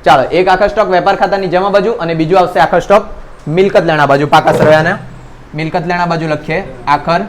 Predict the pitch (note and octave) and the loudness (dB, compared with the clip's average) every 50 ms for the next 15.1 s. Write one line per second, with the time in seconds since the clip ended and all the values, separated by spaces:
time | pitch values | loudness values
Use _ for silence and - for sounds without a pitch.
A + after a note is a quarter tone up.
0 | - - - - - - - - C#3+ B2 - - E3 F3+ F#3 F3 E3 D#3 E3 F#3 | -10 -16 -20 -20 -20 -12 -4 -4 -4 -4 -4 -4 0 2 2 2 2 2 2 2
1 | G#3 - - - - - - - - - - D#3 D#3+ D#3 D#3+ D#3 D#3+ E3 - - | 2 0 -6 -14 -18 -18 -18 -20 -16 -8 -6 -4 -4 -2 2 2 2 2 2 0
2 | - E3 D#3 - D#3 C3+ B2+ A#2+ A2+ A#2+ - D3+ E3 F3+ F#3+ F#3 F#3+ F3 D#3+ E3+ | 0 0 0 0 -4 -6 -6 -6 -6 -2 0 0 0 0 -2 -4 -4 -4 -2 -2
3 | D#3+ E3 F#3+ G#3 - - - - - - D#3+ - G3+ G3 G3 - F#3+ F3+ F3 G3 | 0 0 0 -2 -4 -12 -16 -8 -4 -4 -2 0 -2 -2 -2 -2 -4 -4 -4 -4
4 | F#3 F3 E3 F3 F3+ F3+ G3+ F3+ E3+ E3+ F3 F3 E3+ F3 E3+ D#3+ E3 E3 D3 D3 | -6 -4 -4 -4 -4 -2 -2 -2 0 -2 -2 -2 0 0 0 0 0 -2 -4 -2
5 | B2+ D#3+ D#3+ D#3 G3+ F#3+ F3+ F3+ C#3+ D#3 D#3+ E3 D#3+ D3 D3 D3 D#3+ E3 E3 D#3+ | -4 -4 -2 0 0 0 0 0 0 0 -2 -2 -2 -2 0 2 2 2 2 2
6 | D#3 D3+ D3 D3+ - - - - - - - - D#3 C#3 A#2+ - - - - - | 0 0 -2 -2 -2 -4 -6 -14 -20 -6 0 0 2 2 0 -4 -10 -14 -4 -2
7 | D#3 F3 F3+ F#3 F#3 F#3 F#3 E3+ F#3+ F3 E3 E3 - F3+ F3 F3+ F#3 E3+ F3 F3 | 0 2 2 2 2 2 2 2 2 4 4 4 4 4 2 2 2 0 0 -2
8 | F3 D3+ D#3 E3+ F3+ F#3 F#3+ F#3 F#3+ A3+ B3+ - - - D3+ D#3 D3+ D3 C#3 C#3+ | -2 -2 -2 -2 0 0 0 0 0 -2 -4 -6 -8 -6 -6 -4 -2 -2 0 0
9 | F3+ A3 - - - - - - D3+ D#3+ F3 F3 E3 E3+ D3+ D3 C#3 C3+ B2+ B2 | 0 -2 -2 -6 -14 -20 -14 -8 -4 -2 0 2 2 2 2 0 -2 -2 -4 -4
10 | A#2+ A#2 A2+ A2 - - - D3 D3+ E3 F3+ F#3 F#3+ F#3 F#3+ F#3+ G3 G3 F3+ F#3 | -6 -6 -8 -12 -14 -4 -2 2 2 4 4 4 2 2 0 0 0 0 0 -2
11 | F3+ F3+ E3+ D#3 D3+ - F3+ F3+ F3+ F3 E3 - F#3 E3 F3 F3 G3 F#3+ F3 D#3 | -2 -2 -2 -2 -2 -4 -4 -2 -2 -4 -2 -2 -4 -4 -4 -4 -4 -4 -4 -6
12 | E3+ D#3+ F3 E3+ G3+ G#3 - - - - - - D#3 E3 D#3+ D3+ C3 C3+ C3 B2+ | -4 -2 -2 -2 -2 -4 -8 -14 -20 -20 -6 -2 0 0 2 0 -2 -2 -4 0
13 | C3 D#3+ E3+ D#3+ E3+ E3 - G3 F#3+ - F#3+ G3 G3+ G3 G3 F#3 F#3 G3 F#3+ G3+ | 0 0 2 2 2 4 4 2 2 2 2 0 2 2 2 0 0 0 0 0
14 | F#3+ F#3 F#3 F3+ F#3 F3+ F3+ F3 F3 E3+ E3+ E3 D#3 D#3+ E3 E3 D#3+ D#3+ D#3 D3+ | 2 2 2 2 2 0 0 -2 -2 -2 -2 -4 -4 -4 -2 0 2 2 2 2
15 | C3+ B2 | 2 -2